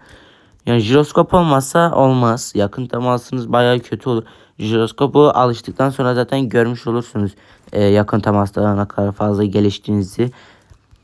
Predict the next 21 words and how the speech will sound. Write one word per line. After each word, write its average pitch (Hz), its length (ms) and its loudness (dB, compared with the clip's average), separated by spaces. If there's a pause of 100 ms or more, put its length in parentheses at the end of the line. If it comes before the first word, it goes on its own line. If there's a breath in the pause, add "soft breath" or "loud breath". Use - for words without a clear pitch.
(240)
Jiroskop 117 540 0
kullanmayanlar 143 580 2
için 151 320 -6
de 131 80 4
isterseniz 127 640 -2
bir 127 80 -2
video 131 220 2
çekebilirim. 131 760 0 (560 soft breath)
E, 101 480 0
şu - 280 -4
anda 139 280 2
bu 135 140 0
videoda 127 360 0
jiroskoptan 123 640 0
çok 131 240 -6
da 110 100 -4
bir 127 260 0 (380 soft breath)
bahsetmeyeceğim. 113 880 -2 (180)
İsterseniz 123 640 -2
yorumlarda 117 540 2
belirtin. 135 520 -2